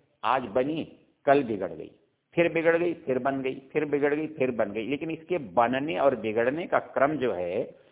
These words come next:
वो कभी समाप्त नहीं होता। और ये कब से चल रहा है इसका पता ही नहीं है, इसका कोई आदि नहीं बता सकता। इसलिए ये अनादि तो है, लेकिन अनादि कैसे है? प्रवाह से है।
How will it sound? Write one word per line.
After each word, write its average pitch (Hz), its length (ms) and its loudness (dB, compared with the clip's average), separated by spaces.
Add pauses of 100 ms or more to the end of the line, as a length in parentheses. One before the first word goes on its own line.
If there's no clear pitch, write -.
(240)
वो 165 140 2
कभी 143 560 -2 (120)
समाप्त 139 420 0
नहीं 135 340 -2
होता। 98 380 -6 (720)
और 165 180 8
ये 170 220 -2
कब 120 180 2
से 175 120 -2
चल 170 200 0
रहा 170 140 4
है 175 60 4
इसका 165 180 2
पता 101 280 -2
ही 107 220 -2
नहीं 147 320 -4
है, 139 100 -12 (120)
इसका 123 220 0
कोई 120 280 -4
आदि 92 300 -6
नहीं 131 160 -4
बता 131 260 2
सकता। - 520 -8 (520)
इसलिए 170 300 0
ये 170 160 2
अनादि 110 440 0
तो 170 160 2
है, 165 480 2 (460)
लेकिन 139 200 0
अनादि 127 360 0
कैसे 131 420 0
है? 170 120 -2
प्रवाह 190 640 -2
से - 180 -8
है। - 240 -16